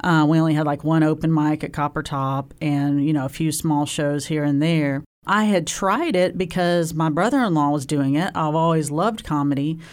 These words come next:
And I had this set start running through my head one day, and it wouldn't go away. It was in the shower. It was when I was driving. And I was like, <laughs> "I guess I'm gonna have to try comedy and get this out of my head." <laughs> So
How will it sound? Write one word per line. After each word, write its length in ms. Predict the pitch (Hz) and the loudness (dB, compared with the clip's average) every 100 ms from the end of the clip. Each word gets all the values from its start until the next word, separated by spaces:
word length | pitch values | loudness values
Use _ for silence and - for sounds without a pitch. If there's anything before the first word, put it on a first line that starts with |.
| - - - - | -20 -20 -12 0
And 380 | 170 165 165 | 2 4 4
I 80 | 160 | 4
had 260 | 170 185 156 | 0 -2 0
this 220 | 175 170 | 0 0
set 560 | - - 175 226 - - | -2 0 0 0 -2 -4
start 260 | 202 170 | 0 0
running 320 | 165 160 160 | 2 2 2
through 140 | 156 165 | 0 0
my 160 | 160 | 0
head 280 | 147 160 165 | 0 0 0
one 200 | 151 156 | 2 0
day, 400 | 156 151 143 147 | 0 -2 -2 -2
and 180 | - 160 | -2 0
it 200 | 147 143 | 0 0
wouldn't 420 | 147 156 160 175 | -2 0 0 0
go 140 | 170 160 | 0 0
away. 360 | 156 165 143 131 | 2 2 0 0
It 60 | |
was 120 | 135 135 | -2 0
in 100 | 139 | 0
the 60 | |
shower. 600 | 135 220 202 180 147 131 131 | 0 2 4 4 2 0 -2
It 100 | 156 | -2
was 180 | 156 | -2
when 100 | 170 170 | 0 2
I 100 | 180 | 0
was 100 | 175 | 0
driving. 760 | 208 208 196 180 202 160 156 | 0 2 2 4 4 4 4
And 100 | 151 | 4
I 60 | - | 2
was 140 | 180 | 0
like, 200 | 165 160 - - | -4 -4 -8 -10
<laughs> 220 | - - - | -12 -12 -2
"I 120 | 180 | 0
guess 260 | 175 240 - | 2 2 2
I'm 160 | 262 | 2
gonna 180 | 233 190 | 2 2
have 220 | 185 202 | 2 0
to 120 | 190 | 0
try 300 | 165 190 185 | -2 0 0
comedy 640 | 175 165 170 269 233 175 160 | 0 2 4 4 4 4 4
and 140 | 160 | 4
get 160 | 175 202 | 2 -2
this 180 | 190 - | -2 -2
out 220 | 156 196 | -2 0
of 60 | 190 | 0
my 160 | 156 | 0
head." 540 | 151 214 254 175 160 160 | 0 0 0 -2 -2 -4
<laughs> 20 | |
So 560 | - - 196 208 233 | 0 2 4 4 2